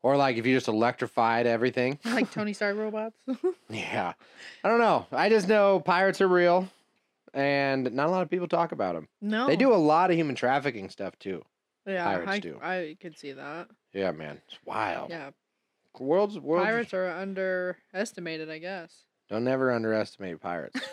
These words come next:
Speaker 2: <laughs> They're real.
Speaker 1: They have been around forever. When was the pirate era, you think?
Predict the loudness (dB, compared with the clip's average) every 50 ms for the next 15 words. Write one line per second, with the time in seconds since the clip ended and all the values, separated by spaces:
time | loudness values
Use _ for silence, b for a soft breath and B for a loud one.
0 | -16 -20 -16 _ -10 -8 -8 -6 -2 0 0 0 0 -2 -4 -4 -4 -4 -4 -2
1 | 0 2 2 2 2 2 0 0 2 2 2 2 2 2 2 2 2 2 2 0
2 | 0 -2 -4 -8 -12 b b b b b b b b b b b _ _ _ -4
3 | -2 0 0 0 -2 -4 -8 -12 _ _ _ _ _ _ _ _ _ _ _ _
4 | _ _ _ _ -4 -2 0 2 2 2 0 0 -2 -4 -2 -2 0 2 2 2
5 | 2 2 0 0 -2 -4 -4 -6 -8 -10 -12 -14 -16 -16 -16 -20 _